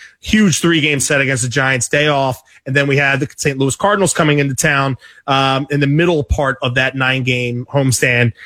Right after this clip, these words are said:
Uh, gotta keep stacking, but man, I know, listen, we gotta finish up on Sunday Night Baseball. We have to win this series against the Nationals, but that Giants series looms, and it looms large 'cause it has a lot of ramifications for us. And hopefully,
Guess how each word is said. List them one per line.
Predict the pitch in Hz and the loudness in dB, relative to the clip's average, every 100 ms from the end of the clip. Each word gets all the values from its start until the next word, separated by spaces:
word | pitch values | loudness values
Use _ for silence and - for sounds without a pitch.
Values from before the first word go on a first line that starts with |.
| - - 131 | -20 -6 0
Uh, | 120 117 - _ | 2 2 -2 _
gotta | 131 139 | 0 0
keep | - 175 | 2 0
stacking, | - 190 180 165 160 135 | 2 0 0 0 0 0
but | 135 | 0
man, | 135 151 143 | -2 0 0
I | 135 | 0
know, | 135 165 151 131 | 0 0 0 -2
listen, | 147 131 120 | -4 -4 -4
we | 113 | -2
gotta | 127 147 | 0 0
finish | - 175 160 175 | 0 0 2 -2
up | 165 | -2
on | 165 | -2
Sunday | - 170 160 | 0 2 2
Night | 156 | 2
Baseball. | 156 143 147 | 0 -2 -2
We | 127 | -2
have | - - 185 - | -2 -2 -4 0
to | 165 | 0
win | 160 | 2
this | 147 | 0
series | - 151 139 | 2 2 2
against | 139 127 | 2 2
the | |
Nationals, | 139 131 120 131 117 - - - _ _ | 2 2 0 -2 -4 -6 -16 -20 _ _
but | 127 117 _ _ 123 | -2 -2 _ _ -4
that | 131 180 | 0 2
Giants | 131 147 156 127 | 2 0 0 -2
series | - 131 113 104 92 - | 0 0 0 0 -4 -6
looms, | 131 135 147 151 156 156 139 | -2 0 2 2 0 0 -2
and | 123 | -2
it | 117 | 0
looms | 120 131 139 139 | 0 2 2 2
large | 139 143 123 110 104 - | 2 2 2 0 -2 0
'cause | 127 | 0
it | 120 | 2
has | 131 120 | 2 2
a | |
lot | 123 123 127 139 156 | 2 2 2 2 2
of | 160 147 | 0 0
ramifications | 151 151 143 143 - 160 170 135 | -2 -2 -2 -4 -2 0 -2 0
for | 170 | 0
us. | 170 - - | 0 -6 -6
And | 135 | 0
hopefully, | 175 214 214 175 | 2 2 2 0